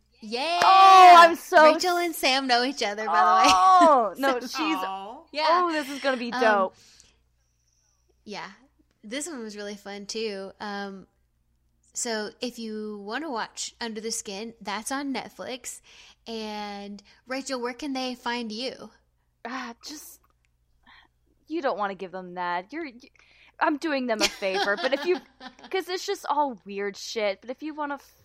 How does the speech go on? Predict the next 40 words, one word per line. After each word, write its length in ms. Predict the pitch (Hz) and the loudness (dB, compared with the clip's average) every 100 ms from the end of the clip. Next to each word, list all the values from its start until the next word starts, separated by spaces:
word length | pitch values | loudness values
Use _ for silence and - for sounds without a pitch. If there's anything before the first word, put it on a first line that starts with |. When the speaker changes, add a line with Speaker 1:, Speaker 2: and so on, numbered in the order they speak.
| _ - | _ -20
Speaker 2:
if 200 | 262 - | -20 -14
you 60 | |
wanna 220 | 277 285 277 | -10 -10 -8
follow 260 | - 208 202 | -6 -6 -6
me 140 | 208 | -10
on 140 | 202 185 | -10 -8
any 140 | 185 | -12
kind 180 | - 196 | -14 -18
of 60 | |
social 340 | - 190 - 208 | -14 -16 -14 -18
media, 400 | 190 175 185 175 | -16 -18 -14 -12
it's 280 | 170 170 - _ | -14 -16 -20 _
at 280 | 185 180 175 _ _ - | -8 -8 -8 _ _ -20
Ray 300 | 196 190 180 | -12 -10 -10
Ray 220 | 180 175 | -12 -12
Jet 280 | 190 175 _ | -12 -14 _
Plane. 280 | 196 185 190 | -18 -16 -16
That's 280 | 180 - _ - | -18 -20 _ -12
R 180 | 180 170 | -12 -12
E 180 | 185 175 | -16 -16
I 400 | 170 165 170 175 - | -12 -10 -10 -12 -14
R 220 | 170 165 | -14 -14
E 180 | 185 180 - | -16 -16 -12
I 260 | 165 170 | -10 -12
Jet 220 | 170 180 _ | -12 -16 _
Plane, 260 | - 196 196 | -18 -16 -14
but 220 | 185 170 - _ _ _ _ _ _ _ _ _ _ | -10 -10 -12 _ _ _ _ _ _ _ _ _ _
you 120 | 269 _ | -20 _
probably 580 | - - - - - - _ | -20 -20 -20 -20 -20 -20 _
don't 200 | - _ _ _ _ - _ _ - | -20 _ _ _ _ -20 _ _ -20
too, 520 | - 117 107 170 180 - | -20 -20 -18 -18 -20 -18
believe 300 | 185 185 - - 208 | -16 -16 -16 -18 -16
me. 120 | - | -6
Speaker 1:
<laughs> 0 | |
Speaker 2:
It's, 800 | 403 403 - - 208 - - - | 0 2 2 -4 -6 -12 -8 0
it's, 180 | 262 269 | 0 2
Speaker 1:
You 120 | 320 | -2
do. 120 | 240 | -2
Speaker 3:
I 100 | 208 | -4
mean, 120 | 208 | -4